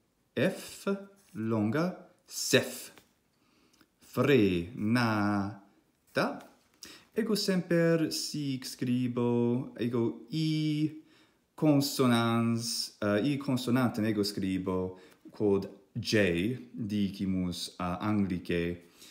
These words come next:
quia, ehm, facilus est me scire, ehm, syllabarum,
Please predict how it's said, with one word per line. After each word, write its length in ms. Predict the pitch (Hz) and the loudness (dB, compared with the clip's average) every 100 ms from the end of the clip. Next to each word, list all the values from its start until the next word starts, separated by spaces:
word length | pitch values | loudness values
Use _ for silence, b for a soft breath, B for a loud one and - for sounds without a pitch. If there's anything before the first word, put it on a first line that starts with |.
| B B | B B
quia, 840 | _ 110 104 95 92 90 90 92 - | _ 2 4 4 2 0 -4 -10 -6
ehm, 840 | 90 85 80 82 82 80 80 82 58 | -4 -2 -2 -2 -4 -4 -4 -8 -8
facilus 520 | - - 156 135 - | -8 0 2 2 0
est 300 | 104 98 - - _ _ | -4 -6 -10 -20 _ _
me 360 | 110 104 101 98 | 0 2 2 0
scire, 840 | - - 120 110 104 101 101 101 B B B B B B _ | -2 -2 -2 2 4 6 4 0 B B B B B B _
ehm, 480 | 98 90 87 82 85 | -6 -4 -2 -2 -4
syllabarum, 1200 | 80 - 131 123 117 101 98 98 95 95 95 92 | -4 -4 0 2 4 2 0 -2 0 -2 -2 -4